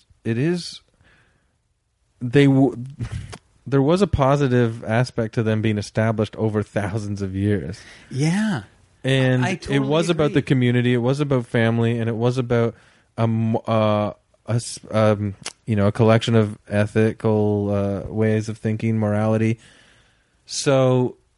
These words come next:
Speaker 1: it's good to, like, break down the hypocrisy of religion and all that bullshit that was attached to it. It is attached to it still.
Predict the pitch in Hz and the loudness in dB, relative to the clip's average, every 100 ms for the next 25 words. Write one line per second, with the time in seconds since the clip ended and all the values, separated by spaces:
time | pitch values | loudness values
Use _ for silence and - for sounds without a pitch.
0 | - 131 - - 139 160 156 139 123 117 | -6 -4 -6 -2 0 0 0 0 2 0
1 | 110 120 117 117 113 110 107 110 107 107 | -2 0 0 0 -2 0 -2 -2 0 -2
2 | 120 117 123 117 113 113 113 117 117 117 | -2 -4 -2 -2 0 0 0 0 0 0
3 | 117 117 - 101 101 98 98 98 - 104 | -2 -4 -6 -4 -2 -2 -4 -6 -2 0
4 | 104 101 101 - _ - - 104 110 - | 0 0 -4 -10 _ -20 -2 0 0 0
5 | 135 127 110 98 101 110 113 110 113 120 | -4 -2 -2 -2 -2 -2 -2 -2 -2 0
6 | 123 123 - _ 117 113 107 120 120 123 | 0 -2 -10 _ -2 0 2 0 0 0
7 | 117 - 113 - 113 117 | 0 0 -2 0 2 2